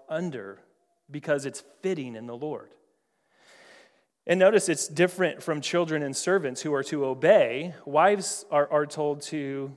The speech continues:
submit, to o-, arrange themselves under. Wife, you are, you are not a slave or a maid or a, or a child. You're a helper.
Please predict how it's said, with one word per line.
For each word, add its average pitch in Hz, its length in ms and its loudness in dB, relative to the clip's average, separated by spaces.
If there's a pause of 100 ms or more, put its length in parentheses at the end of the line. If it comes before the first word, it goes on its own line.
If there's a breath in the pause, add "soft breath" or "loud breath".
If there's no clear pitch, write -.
submit, 156 680 -6
to 147 200 -4
o-, 151 160 -2
arrange 170 400 -2
themselves 143 640 -2 (100)
under. 165 480 -6 (800)
Wife, 175 240 6
you 196 140 0
are, 170 200 4
you 170 120 2
are 156 60 0
not 165 160 6
a 165 40 2
slave 165 680 0 (1300 soft breath)
or 147 100 -2
a 131 60 -4
maid 160 500 -6 (1000)
or 131 140 -6
a, 135 160 -4
or 143 160 -2
a 135 60 -6
child. 175 580 0 (760 soft breath)
You're 196 160 -8
a 175 40 -6
helper. - 520 -12